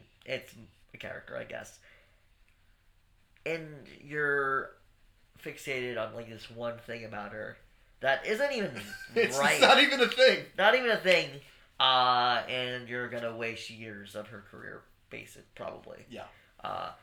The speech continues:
Speaker 1: she'll be a good debut at some point in
Speaker 2: Yeah.
Speaker 1: A E W. Um, and that's what's gonna happen, I think, is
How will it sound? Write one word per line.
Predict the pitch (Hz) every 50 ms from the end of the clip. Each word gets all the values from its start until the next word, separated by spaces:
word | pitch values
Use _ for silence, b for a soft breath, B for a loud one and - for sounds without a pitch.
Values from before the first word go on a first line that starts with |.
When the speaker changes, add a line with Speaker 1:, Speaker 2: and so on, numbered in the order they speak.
| b b b
Speaker 1:
she'll | - - 220 220
be | 202 170
a | 123
good | 123 117 104
debut | 110 110 107 98 101 104
at | 101 98
some | 95 107 101
point | 110 107 110 107 107 107
in | 107 110
Speaker 2:
Yeah. | 110 104 101
Speaker 1:
A |
E | 104
W. | 104 104 107 110 110 113 - _ _ -
Um, | 113 113 117 113 107 107 110 110 107 - _ _ _ _ _ b b b b b b b -
and | 170 190
that's | 226 - -
what's | 247 240 -
gonna | 220 202 196
happen, | 170 135 - - 101
I | 110 110
think, | - 90 90 117
is | 127 117 -